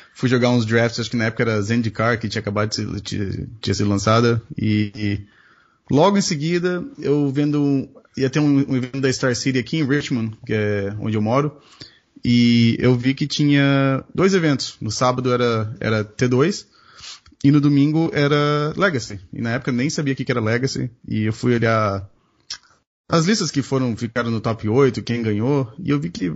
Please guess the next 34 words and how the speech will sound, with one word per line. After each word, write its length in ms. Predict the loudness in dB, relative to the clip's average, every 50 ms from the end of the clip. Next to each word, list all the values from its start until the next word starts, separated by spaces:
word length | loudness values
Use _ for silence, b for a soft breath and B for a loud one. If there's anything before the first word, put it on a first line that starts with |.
| -8 -12 -8
várias 300 | -2 0 2 2 2 2
daquelas 260 | 2 2 2 0 0
cartas 300 | 0 -2 0 0 0 0
eram 120 | 0 2
cartas 220 | 2 2 0 0 0
que 80 | -2
eu 40 | -2
lembrava 340 | -2 -2 0 0 0 0 0
de 80 | -2 -4
quando 160 | -4 -4 -2
eu 40 | -2
joguei 240 | -2 -2 -2 -4
quando 180 | -4 -4 -4 -2
eu 180 | -2 -2 -2 -2
era 100 | -4 -4
criança. 380 | -2 -2 0 0 -2 -4 -8 _ b b b b b b b b b b b b _ _
E 640 | -8 -4 -2 -2 0 0 0 0 0 0 -2 -2 -4 -8 -12 -16 -16 -18 -20 -20 -16 -6
dali 520 | 0 2 4 4 4 4 4 4 4 4 4
eu 140 | 2 2 0
comecei 280 | 0 0 0 0 -2
a 40 | -2
pesquisar 360 | -2 -2 -2 -2 0 0 0
o 40 | 0
formato 440 | 0 -2 0 0 2 0 0 -2 -4
e 40 | -4
tal, 320 | -2 0 0 0 0 0
e, 220 | 0 -2 -2 -4 -8 _ _ _ _ -12
e 280 | -8 -6 -6 -6 -6 -8 -10 -14 b b b b b b b b b -18 -18 -16 -14 -12 -12 -12 -12 -10 -8
Marcelo, 540 | -6 -2 0 2 2 4 4 4 4 2 4
você 80 | 4
deve 160 | 4 4 4
lembrar, 300 | 4 4 4 4 4 2
talvez, 320 | 2 2 2 2 2 2 0
eu, 280 | 0 -2 -2 -4 -6